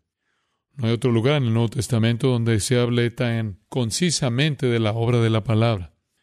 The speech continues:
Y hemos estado notando que hay cinco cosas que la palabra de Dios hace. Provee salvación, según el versículo quince. En el versículo dieciséis, enseñanza, reprensión, corrección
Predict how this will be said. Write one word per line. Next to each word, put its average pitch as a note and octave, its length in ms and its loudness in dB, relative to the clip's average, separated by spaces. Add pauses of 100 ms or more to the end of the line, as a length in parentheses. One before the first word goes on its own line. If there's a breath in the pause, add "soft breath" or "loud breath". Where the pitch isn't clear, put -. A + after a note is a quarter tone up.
(460)
Y A2+ 80 -2
hemos G#2 220 2
estado A2+ 340 2
notando B2 560 0
que B2+ 140 -4
hay G#2+ 100 0
cinco E3 640 -2
cosas A2 640 -4 (300)
que B2+ 100 -2
la G#2+ 180 4
palabra A#2+ 500 2
de A2+ 120 -2
Dios A2 440 -2
hace. G#2 400 -2 (580)
Provee G#2+ 380 2
salvación, A#2 720 2
según A#2 240 -4
el A2+ 60 -2
versículo G#2+ 380 -2
quince. C#3 520 -2 (640)
En G#2+ 100 -2
el - 20 0
versículo A2 400 2
dieciséis, G#2+ 640 0
enseñanza, A2 720 0
reprensión, A#2 800 2
corrección G#2 880 0